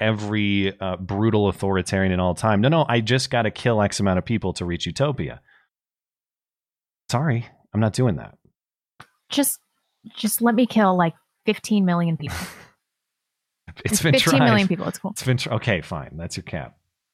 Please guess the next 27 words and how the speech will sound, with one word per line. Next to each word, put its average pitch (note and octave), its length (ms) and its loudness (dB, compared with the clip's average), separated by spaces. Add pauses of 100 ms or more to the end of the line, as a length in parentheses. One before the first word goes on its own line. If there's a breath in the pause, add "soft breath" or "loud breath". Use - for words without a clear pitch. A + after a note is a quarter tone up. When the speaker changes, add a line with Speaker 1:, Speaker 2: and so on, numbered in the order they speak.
(160)
Speaker 1:
Go F#2 160 -4
for - 140 -6
it. A3 40 0
Speaker 2:
Okay. G3 160 -6 (220)
No G#3+ 200 4
more, A3 440 2
no G3+ 160 2
less. F#3+ 480 0 (260)
Fifteen A3 280 0
million F#3+ 240 2
on F3 120 0
the F3+ 60 0
nose. D#3+ 320 -4 (640)
Speaker 1:
M-, B2+ 240 2
uh, A#2 380 4
Magic A#2+ 340 0
Sky A2+ 260 0
Fairy's D#2+ 280 -2
up C2+ 100 -8
next. C2+ 360 -10 (840)
Magic G#2 240 -2
Sky F#2+ 240 -4
Fairy, D2 260 -6
you're D#2 80 -6
good D#2+ 120 -8
to C2+ 60 -14
go. - 240 -16